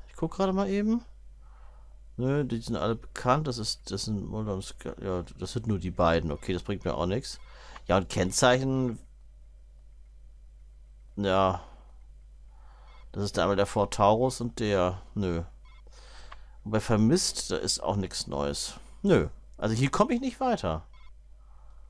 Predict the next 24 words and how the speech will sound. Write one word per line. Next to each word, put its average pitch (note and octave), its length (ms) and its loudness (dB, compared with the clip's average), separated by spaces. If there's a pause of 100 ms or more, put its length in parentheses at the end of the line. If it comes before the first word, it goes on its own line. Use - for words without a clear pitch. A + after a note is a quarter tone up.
(420)
Tja, E2+ 840 6
dann F3+ 1300 -4 (300)
bin C3+ 100 4
ich D3 80 -2
gerade D#3+ 200 6
ein C#3 140 -2
wenig C#3 160 -2
überfragt. - 520 -2
Natürlich, C#3+ 460 6
mal A2+ 140 6
wieder, F3 280 4
ne? E3 200 6
Ist A#3+ 160 2
klar. E3+ 280 4 (1160)
Wo D3 160 2
geht's - 260 0
denn F#3+ 120 2
noch F3 220 0
weiter? E3+ 500 0
Wo C#3 100 -2
könnten F#3+ 360 -4
wir F3 160 2
Fortschritte - 560 -2
erzielen? D#2 720 -4